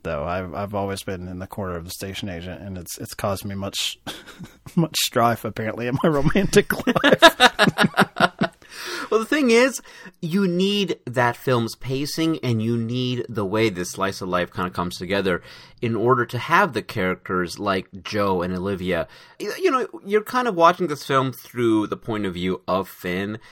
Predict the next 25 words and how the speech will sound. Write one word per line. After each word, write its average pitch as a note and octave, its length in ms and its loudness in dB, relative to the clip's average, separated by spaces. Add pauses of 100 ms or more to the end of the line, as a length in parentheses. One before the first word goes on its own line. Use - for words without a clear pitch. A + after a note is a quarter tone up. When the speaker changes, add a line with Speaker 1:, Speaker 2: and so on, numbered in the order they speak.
(160)
Speaker 2:
and F#2 180 -6
so G2+ 100 -4
he's G#2 220 -4
got F#2+ 260 0
that E2+ 140 -2
hardened F#2 400 -4
exterior, F#2 800 -4
and F2+ 260 -6
so F#2 400 -6 (580)
the, F#2 340 -6
that G2 220 -6
slow A2 260 -2
burn F2+ 340 -2
pace G#2+ 640 -2
is F#2+ 260 -6
what F2+ 400 -4
allows F#2 840 0
Joe F#2+ 300 -4
and E2+ 140 -6
Olivia F2+ 320 -4
to E2+ 100 -8
ultimately F#2 480 -8
penetrate F#2 640 -6
that D#2 140 -6
exterior. F2 680 0